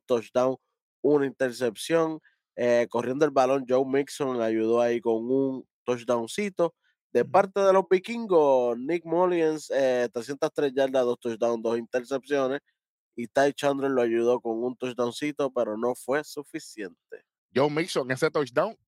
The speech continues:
Speaker 3: pasó por el mismo medio de todo el mundo, de la línea defensiva. Hola.
Speaker 2: Todo el mundo
Speaker 3: Y pasó
Speaker 2: estaba
Speaker 3: por
Speaker 2: dormido.
Speaker 3: ahí y, y yo dije, "Pero ajá, ¿y ustedes no lo ven?"
Speaker 2: Adiós.
Speaker 1: El, el medio, papi, que ese medio se tiene que proteger como si eso fuera lo, lo, lo más sagrado.
Speaker 3: Pasó
Speaker 2: Sí,
Speaker 3: por
Speaker 2: señor.
Speaker 3: ahí, papi. Hall pass.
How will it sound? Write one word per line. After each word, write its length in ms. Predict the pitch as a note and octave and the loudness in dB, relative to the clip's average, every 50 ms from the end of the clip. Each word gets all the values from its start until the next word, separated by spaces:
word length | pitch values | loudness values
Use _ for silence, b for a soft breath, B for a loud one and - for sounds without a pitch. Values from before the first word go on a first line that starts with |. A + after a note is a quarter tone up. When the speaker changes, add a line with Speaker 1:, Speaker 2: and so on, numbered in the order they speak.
| _ _ _ _ _ | _ _ _ _ _
Speaker 3:
pasó 300 | - A#2+ - - D3 F3 | -2 0 0 0 -2 -2
por 160 | - G#3+ F#3 | 0 0 -2
el 80 | D3 | -2
mismo 320 | B2+ C3 D#3+ G3 A3 A3+ G3+ | -2 -4 -6 -4 -2 -2 -2
medio 300 | F3 F#3 A3+ B3+ A#3+ G3+ | -2 -4 -4 -2 -2 -2
de 60 | F3+ | -2
todo 100 | C#3 - G3+ | -2 -4 -4
el 60 | G#3 | -2
mundo, 240 | F3+ F#3 A3 A3+ F3+ | -2 -4 0 0 2
de 80 | D#3 | 2
la 80 | D3 C3+ | 2 2
línea 240 | C3+ D3+ F3 G3 F#3+ | 0 -2 -2 0 0
defensiva. 560 | G3 G3+ F#3+ F3+ D3 - F3+ F#3+ G3 D3+ C3 | 0 0 0 -4 -4 -2 0 2 2 4 4
Hola. 320 | E3+ A#3 B3+ G#3 G#3 D#4 - _ _ _ _ _ _ _ | 4 4 2 2 0 0 -4 _ _ _ _ _ _ _
Speaker 2:
Todo 120 | - - B2 | -10 -8 -6
el 40 | B2 | -4
mundo 140 | C#3+ D3+ | -2 -2
Speaker 3:
Y 20 | C#3+ | 2
pasó 180 | B2+ D#3 D#3+ D#3+ | 4 4 4 4
Speaker 2:
estaba 120 | D3+ C#3 | 4 2
Speaker 3:
por 100 | B2+ - G3 | 2 2 2
Speaker 2:
dormido. 240 | F#3+ G#3+ B3 C#4+ C4+ A#3+ | 2 2 0 -2 -4 -6
Speaker 3:
ahí 140 | A3 G3+ - | -8 -8 -6
y, 60 | D#3 D3+ | -6 -6
y 40 | - _ _ _ _ _ _ _ _ | -6 _ _ _ _ _ _ _ _
yo 160 | B2+ C3 C3+ | -2 0 0
dije, 180 | D3+ D#3 D#3 | 2 2 0
"Pero 200 | - C3+ C3+ B2+ | 0 0 0 -2
ajá, 180 | A#2 A#2+ C#3 E3+ | -2 -2 -4 -6
¿y 40 | F3+ | -6
ustedes 200 | - - C#3+ C#3+ | -6 -6 -6 -4
no 80 | D#3+ | 0
lo 120 | F3+ G#3+ C4+ | 0 2 0
ven?" 280 | F#4+ G4+ F4 C4+ F3 _ _ _ _ _ _ _ _ _ _ _ | 0 -2 -4 -8 -16 _ _ _ _ _ _ _ _ _ _ _
Speaker 2:
Adiós. 320 | A#2 A#2 B2+ C#3+ D#3+ D3+ - | -4 -2 0 0 0 -2 -4
Speaker 1:
El, 220 | - - F#3+ - - _ | -8 -10 -10 -10 -10 _
el 260 | - B2+ C3+ C3 B2 A#2 | -2 0 0 0 0 0
medio, 320 | C3+ C#3 D3+ D3 C#3 C3 | 0 0 2 2 0 0
papi, 240 | - C3+ C3+ C#3+ C3 | 0 -2 -2 0 -2
que 80 | A#2+ | -2
ese 220 | A#2+ A2+ - C#3+ C#3 | -4 -2 -2 -2 0
medio 240 | C#3+ D3 D3+ D3+ D3 | 0 0 0 0 0
se 180 | C#3 D3+ C#3+ C#3 | 0 -2 -2 -2
tiene 260 | C#3 C3+ C#3 D3+ D3+ | -2 -2 0 0 0
que 100 | D3 C#3+ | 0 0
proteger 560 | C3 C#3 C#3 C3+ C#3 B2+ B2 C3 C3+ C#3+ C#3 | -2 -2 -2 -2 -2 -2 0 -2 -2 -4 -4
como 300 | - C#3 C3+ B2+ B2+ A#2+ | -6 -4 -4 -2 -4 -6
si 140 | A#2 B2 B2+ | -4 -4 -4
eso 340 | B2+ B2 A#2+ C3+ C#3 C#3+ C3 | -4 -4 -4 -2 -2 -2 0
fuera 280 | C3+ C#3+ C#3+ C#3 C#3 | 0 0 2 2 2
lo, 200 | C#3 C#3 C3 B2+ | 2 2 2 2
lo, 160 | B2+ B2+ A#2+ | 2 2 0
lo 120 | A#2+ A#2+ A#2 | 0 0 -2
más 200 | A#2 B2 C3 B2+ | -2 -4 -4 -2
sagrado. 580 | D3 C#3+ B2+ A#2 A#2 A#2+ A#2+ A#2 A2+ G#2+ - _ _ _ | -2 0 0 0 0 0 0 0 0 -2 -6 _ _ _
Speaker 3:
Pasó 240 | - B2 A#2+ - D3 | -2 0 0 0 0
Speaker 2:
Sí, 40 | D3 | 2
Speaker 3:
por 140 | D#3+ F3 F3 | 2 4 4
Speaker 2:
señor. 140 | E3+ F3+ | 4 2
Speaker 3:
ahí, 80 | F#3+ F#3 | 2 0
papi. 460 | F3+ F#3+ G3+ G3 F3+ F#3 E3+ F3+ F3+ D#3+ _ | 0 0 0 0 -2 -6 -6 -8 -10 -10 _
Hall 180 | - C3+ E3 D#3 | 0 0 0 2
pass. 580 | - D3 B2+ A2+ - - - - - - - | 2 0 0 0 -2 -10 -18 -20 -20 -20 -20